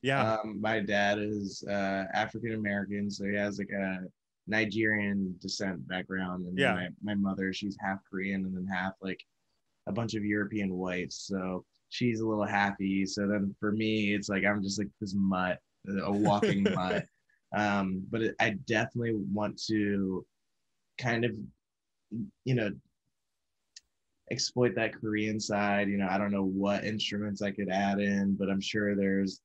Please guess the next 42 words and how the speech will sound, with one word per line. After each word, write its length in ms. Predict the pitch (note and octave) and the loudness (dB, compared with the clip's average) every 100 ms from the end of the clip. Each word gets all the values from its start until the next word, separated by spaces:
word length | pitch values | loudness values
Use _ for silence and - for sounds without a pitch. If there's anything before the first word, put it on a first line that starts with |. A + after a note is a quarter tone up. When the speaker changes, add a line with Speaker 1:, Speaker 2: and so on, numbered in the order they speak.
| _ _ - | _ _ -2
Speaker 2:
a 100 | A2 | 2
V 180 | A2+ | 4
S 160 | A2+ A2 | 4 2
T 160 | A#2 G#2+ | 2 2
that 160 | G#2 | 4
I'm 100 | G2+ | 2
not 140 | G2+ - | 0 0
unaware 520 | A2 G#2 G2 G2 G2 | 0 2 4 4 6
of 120 | G2 | 4
right 220 | F#2+ G2 F#2+ | 4 2 2
now 220 | F#2+ F#2+ | 2 2
that 140 | F#2 | 0
has 200 | G2 G2 | 0 0
a 40 | F2+ | 2
bunch 240 | - G2 | 0 0
of 100 | - - G3 _ | -4 -4 -8 _
Speaker 1:
<laughs> 240 | _ _ | _ _
Speaker 2:
Korean 560 | - C3+ A#2 A2+ G#2+ G2+ | 0 4 4 4 4 2
styled 540 | G2 G#2 G2+ G2+ G2 | 0 2 4 4 2
instruments. 640 | G2 G#2 - G2 G2 G2 - | 0 -2 -2 0 2 0 -2
But 260 | F#2+ F#2 - _ _ - _ _ | -4 -4 -8 _ _ -20 _ _
yeah, 240 | B2 A#2+ | 6 8
I 60 | G#2+ | 6
definitely 480 | G2+ B2+ C#3 E3 C3+ | 4 4 4 2 2
wanna 680 | G2 G#2+ G#2+ G#2 G2+ F#2+ F2+ | 0 0 2 2 2 0 -2
sample 440 | - - G2+ G2 G2 | -4 0 0 0 -4
some 160 | G2 | -2
more 200 | G2 G2+ | 0 0
Korean 400 | G2 F#2 F#2 G2 | -2 -2 0 -2
stuff. 380 | F#2+ F#2 F#2 F#2+ - | -4 -4 -4 -4 -6
And, 340 | F2 E2+ E2+ - _ _ _ _ _ _ _ _ | -6 -6 -8 -14 _ _ _ _ _ _ _ _
you 80 | A#2+ | 0
know, 140 | A#2+ | 2
I'm 200 | A2+ G#2+ A2+ | 2 2 4
always 340 | A#2 A2 G#2 | 4 4 2
for 220 | A2 G#2 | 0 0
the 160 | G2+ - | 2 4
African 480 | G#2 G2+ - G#2 F#2+ | 4 2 -2 0 2
Latin 340 | F#2 - F#2+ | 2 0 -2
drums. 680 | G2 F#2 F2 F2 F2 F2+ - | -2 -2 -2 -4 -4 -6 -10
So 200 | - - | -10 -4
Speaker 1:
Yeah. 400 | F#2 F2+ F#2 A2 | -2 0 2 0